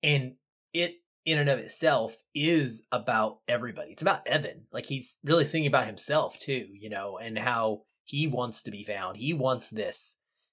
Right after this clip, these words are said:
experience. And so he's speaking to it from a very personal place. So, of course, it's gonna resonate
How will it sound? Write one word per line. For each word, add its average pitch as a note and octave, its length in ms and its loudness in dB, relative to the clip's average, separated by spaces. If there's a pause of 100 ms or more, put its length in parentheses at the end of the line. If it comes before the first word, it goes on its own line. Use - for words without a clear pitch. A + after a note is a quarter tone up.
(140)
experience. A2+ 840 -10
And A#2 100 -10
so B2+ 160 0
he's B2+ 280 -6
speaking C#3+ 640 -8 (140)
to C#3 160 -2
it A#2 140 -6
from A#2+ 120 -10
a G#2+ 40 -12
very G#2 180 -4
personal G#2+ 480 -8
place. - 380 -2
So, A2+ 100 -4
of - 80 -10
course, C4 280 0
it's F3+ 100 -4
gonna B2+ 220 2
resonate G2+ 580 -6